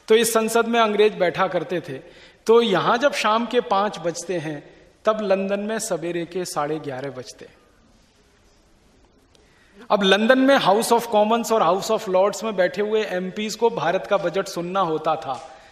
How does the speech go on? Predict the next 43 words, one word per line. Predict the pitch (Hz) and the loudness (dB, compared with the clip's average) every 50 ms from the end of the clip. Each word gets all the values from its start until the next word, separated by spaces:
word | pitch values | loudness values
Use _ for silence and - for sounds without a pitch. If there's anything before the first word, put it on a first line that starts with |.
| - _ _ - | -20 _ _ 2
तो | 208 208 | 4 4
इसलिए | 208 196 202 208 220 240 247 254 | 4 4 0 -2 -2 2 4 4
यहां | 240 220 196 151 202 233 | 4 4 2 2 2 0
शाम | 226 - 208 196 208 214 214 | 0 0 0 0 0 0 0
को | - 233 226 | -2 -2 -2
पाँच | 233 214 208 214 226 214 | 0 2 2 2 0 0
बजे | 214 233 226 240 254 | -2 -2 -2 -2 -2
बजट | 214 226 190 208 202 - - | -2 -2 -2 -2 -4 -4 -4
पेश | 202 190 190 - | -4 -4 -4 -4
किया | - 190 185 175 | -4 -2 -2 -2
जाता | 170 170 160 151 - 156 | -2 -2 -4 -2 -4 -4
था | 147 - 143 160 165 - - - - - - | -4 -4 -6 -6 -6 -8 -14 -18 -16 -6 -2
ताकि | 185 180 180 180 240 240 | 0 0 0 -2 -4 -6
सवेरे | - - 185 170 185 190 196 214 202 | -2 -2 -2 0 0 0 0 0 0
साढ़े | - 185 170 175 185 190 | 0 0 -2 0 -2 -4
ग्यारह | 165 160 156 156 170 170 | -4 -4 -2 -2 -2 -4
बजे | 160 170 165 202 | -4 -4 -4 -4
वो | 202 180 160 165 | -6 -4 -6 -8
लोग | 165 170 180 180 170 - | -6 -4 -6 -6 -6 -6
सुन | - - - 254 254 247 | -6 -4 -2 0 0 0
सकें। | 226 - - 143 - - - - - _ _ _ _ - - _ _ _ _ _ _ _ _ _ _ _ _ _ _ _ _ _ _ _ _ _ _ _ _ - | 0 -2 -6 -8 -10 -14 -20 -20 -20 _ _ _ _ -20 -20 _ _ _ _ _ _ _ _ _ _ _ _ _ _ _ _ _ _ _ _ _ _ _ _ -4
ठीक | - 208 262 240 - | 0 2 2 2 2
है, | 214 214 208 208 - - - | 2 0 0 -2 -6 -6 -2
उन्नीस | 220 208 220 247 254 - | -2 0 2 2 2 2
सौ | 240 233 | 2 2
सैंतालीस | 233 226 220 226 220 220 220 226 214 - | 2 2 2 2 2 2 2 0 -2 0
के | 233 | 0
पहले | 214 - 202 180 190 208 | 0 2 2 2 2 2
ये | 214 220 214 | 2 0 0
चलता | 208 208 196 196 - 214 208 | 0 0 -2 0 2 0 0
था | 202 202 208 | 2 0 -2
तो | 208 214 | -2 -2
हमने | 180 185 196 196 202 202 | -4 -4 -4 -4 -4 -4
मान | 190 185 180 185 185 | -2 -2 -2 -2 -2
लिया, | 190 185 180 175 - - - - - - - | -4 -4 -6 -6 -8 -12 -20 -20 -20 -10 -4
उन्नीस | 214 220 233 247 277 302 294 294 | -2 0 2 2 2 2 0 0
सौ | - 302 | 0 -2
सैंतालीस | 285 - 269 254 247 - 240 240 240 254 247 - | 0 0 0 0 2 2 0 2 0 -2 -4 -4
के | - 254 254 | -2 0 2
बाद | 214 233 240 254 247 - - | 4 4 4 2 2 0 -2
पचास | 220 202 - 220 214 233 240 - - - | -2 0 2 2 2 2 2 0 -2 0
साल | 220 208 214 226 | 2 2 2 0
तक | 220 - 254 247 | 0 -2 -2 -2